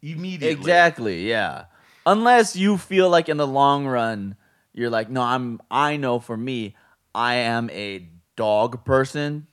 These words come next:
Speaker 2: This person just isn't my audience."
Speaker 1: So I need to, so I need to let it ride until
Speaker 2: Yeah, so
Speaker 1: I find
Speaker 2: you,
Speaker 1: the
Speaker 2: you
Speaker 1: audience.
Speaker 2: do what you feel, um, ultimately you're gonna do well at.
Speaker 1: I'm still trying different shit
Speaker 2: Yeah.
Speaker 1: out. Is that important too? I feel like that's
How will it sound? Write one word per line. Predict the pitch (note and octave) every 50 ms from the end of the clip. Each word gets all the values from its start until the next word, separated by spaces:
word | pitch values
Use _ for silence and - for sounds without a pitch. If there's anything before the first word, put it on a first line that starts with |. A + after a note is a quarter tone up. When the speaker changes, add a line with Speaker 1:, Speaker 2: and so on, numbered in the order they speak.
| _
Speaker 2:
This | - C3 B2+ A#2
person | - - C3 A2+ - B2 A2
just | G#2+ G#2 F#2 - -
isn't | G#2 G2 F#2+ F#2+ F2
my | E2 E2 D#2+
audience." | D2+ D2+ D2+ D2 - - - - _ _ - _ _
Speaker 1:
So | - - B2+
I | A#2+
need | A#2+ B2+ B2 A#2+ -
to, | A#2 A2+ E2+ E2 G2+
so | - -
I | B2+ A#2+
need | A#2 A#2+ A2 -
to | A#2 A2
let | G#2 G#2+ G#2+ G#2+ G#2
it | G#2 G2
ride | F#2+ G2+ G2 F#2+ F2+
until | F2+ G2 A#2+ B2+
Speaker 2:
Yeah, | D3 D3+ D3 C3 A2 F2+
so | F2+ - E3+ E3+ F3
Speaker 1:
I | E3
find | F3 E3+ F#3+
Speaker 2:
you, | F#3+ F3
Speaker 1:
the | E3+ E3
Speaker 2:
you | F#3+ A3 A#3
Speaker 1:
audience. | A3+ A3+ A3 E3+
Speaker 2:
do | F#3 G3+ G3+ G3
what | F#3 F3+ E3+ -
you | D3+ D#3 D#3
feel, | D3 - - D3 D3 C#3+ C#3+ C#3 C3+ C3+ A2
um, | A#2+ A2+ G#2+ G2+ G2 F#2 F2+ F2 E2+ D#2+ - _ _
ultimately | - A#2+ A#2+ - A#2+ A#2 A#2+ A2+ A2 A2+
you're | A2 G#2+ G#2 G#2+ A2 G#2+
gonna | F#2 G#2 G2 G2+
do | F#2+ F#2 F#2+
well | F2 D#2 D2+ C#2+ A#1 G1+
at. | G1+ - - _ _ _ _ _ _ -
Speaker 1:
I'm | A2+ B2 B2+
still | - - - D#3 C#3+
trying | - - D3 C3 B2 B2+ B2+ B2+
different | A#2+ A#2+ A#2+ - B2+ A2 G#2
shit | - - - A#2+ A2
Speaker 2:
Yeah. | G2 A#2 A#2 A2+
Speaker 1:
out. | A2 G2 - A2
Is | G#2+ G2+
that | A#2 A#2 A#2 A#2+
important | A#2+ A2+ - B2 A#2+ A2+ A2 A2+ G2+
too? | - B2 A#2+
I | A#2
feel | A2+ - - A#2
like | A2+ A2 G#2
that's | G2+ A2 A2 - - - -